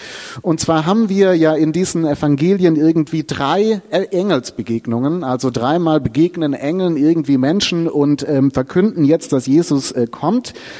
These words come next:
Das ist gegenüber Maria, das ist gegenüber den Hirten und das ist gegenüber Josef. Und wenn man Engeln jetzt sozusagen mal ernst nimmt für den Moment als Botschafter Gottes, dann haben wir hier also jetzt Gottes Selbstaussagen.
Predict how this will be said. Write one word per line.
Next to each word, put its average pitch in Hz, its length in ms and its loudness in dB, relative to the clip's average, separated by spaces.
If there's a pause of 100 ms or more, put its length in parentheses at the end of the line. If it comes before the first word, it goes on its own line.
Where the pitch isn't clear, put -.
(140)
Das 127 160 -2
ist 143 140 -2
gegenüber 127 520 4
Maria, 151 380 2
das 135 160 0
ist 123 100 -8
gegenüber 120 380 -2
den 113 120 -4
Hirten 160 440 0
und 131 100 0
das 120 140 -2
ist 127 100 0
gegenüber 117 380 0
Josef. 147 580 2 (720)
Und 147 140 -2
wenn 175 140 2
man 165 100 2
Engeln 226 420 0
jetzt 185 380 0
sozusagen 180 720 2
mal 151 200 2
ernst 180 500 0
nimmt 151 260 -2
für 135 200 -2
den 143 100 -4
Moment 139 480 0
als 147 320 0
Botschafter 160 840 0
Gottes, 143 560 -2 (960)
dann 143 180 0
haben 202 180 0
wir 208 140 2
hier 190 320 4
also 165 240 0
jetzt 156 260 2
Gottes 139 280 -4
Selbstaussagen. 104 800 -4